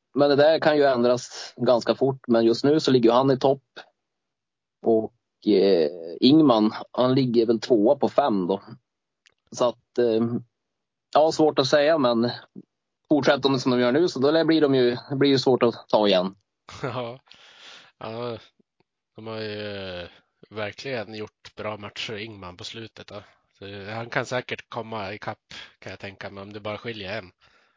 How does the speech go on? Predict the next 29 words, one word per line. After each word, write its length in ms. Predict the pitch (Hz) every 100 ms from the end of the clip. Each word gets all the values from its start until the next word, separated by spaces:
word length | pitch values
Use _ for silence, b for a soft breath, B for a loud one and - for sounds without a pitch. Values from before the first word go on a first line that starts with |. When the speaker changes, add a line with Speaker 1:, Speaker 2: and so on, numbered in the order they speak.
| _ _ _ _ _
Speaker 1:
Ja, 440 | 147 143 151 160 160 B B
jo, 180 | 123 165
men 120 | 165
så 100 | 202
är 40 |
det 60 | 233
lite 160 | - 123
roligt 260 | 131 170
att 60 | 123
man 100 | 120
har 180 | 156 113
det 80 |
där 60 | 113
också. 240 | 123 -
Det 80 | 117
är 40 | 123
ju 60 |
som 300 | 120 120 113 - 135 - - -
följarna 360 | 127 117 156
som 160 | 147 110
får 140 | 113
rösta, 400 | 110 113 - 143
så 100 | 131
att 100 | 113
det 80 | 120
blir 200 | 120 120
så 100 | 110
här, 240 | 113 110 101 _ _ _ _ _ _ _ _ _ _ - _ _
ja, 220 | 104 101